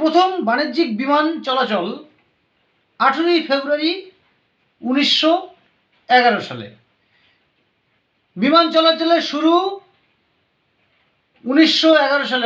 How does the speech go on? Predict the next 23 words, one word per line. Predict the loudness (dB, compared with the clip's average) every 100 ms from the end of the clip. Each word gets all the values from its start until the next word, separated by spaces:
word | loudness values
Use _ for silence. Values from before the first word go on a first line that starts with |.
| 0
অর্থাৎ | 0 0 0 0
আজ | -4 -4 -2
থেকে | 0 0 2
প্রায় | 4 4 4 0
একশো | -4 -4 -4
বছরেরও | -6 -4 0 2 0 -6 -12 -2
পুরনো। | 0 0 -4 -12 _ _ _ _ _ _ _ _ _ _ _
সেই | 0 2 2
বিমান | 2 0
কিন্তু | 0 0 2
এখনো | 0 -2
চলছে। | -6 -6 -10 -18 _ _ _ _ _ _ _ _ _ _ _ _ _ _ _ _ _ _ _ _ _
আমাদের | -2 0 0 -2
এখানে | -2 -4 -4
স্টিমার, | 0 4 4 2 -2 0
যে | 2 4
লঞ্চ | 2 0 -8 -12
স্টিমার, | -8 -2 0 -2 -8 -18 _ _ -20 -18 -18 -16 -10
যে | -6 0
জলযান, | 2 2 2 0 -4 -14 _ _ _ _ _ _ _ _ _
সেই | -4 -4 -2
জলযান | -2 -2 2 2 0 -8 -12 -6 0
ভারতে | 0 0